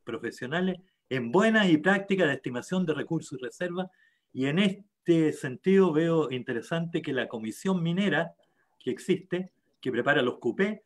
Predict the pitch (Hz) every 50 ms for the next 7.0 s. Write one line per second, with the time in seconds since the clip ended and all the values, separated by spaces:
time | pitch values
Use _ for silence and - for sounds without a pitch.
0 | _ _ - 123 123 120 131 147 135 - - 127 - 151 139 135 - - 117 107
1 | 107 113 139 190 220 202 156 135 113 95 110 - - 107 - - 190 190 190 -
2 | 170 135 - - 175 151 - - 151 143 143 - _ _ _ _ _ - 120 113
3 | 117 143 143 135 - - 151 135 101 - - 117 - 139 - _ _ _ _ _
4 | - - 117 117 113 113 139 139 135 - - 156 139 139 139 - 127 117 - -
5 | 127 120 170 196 190 190 160 127 120 113 - - - 131 123 123 107 104 - -
6 | 151 131 127 127 135 117 110 113 98 92 95 - - - 170 196 196 196 -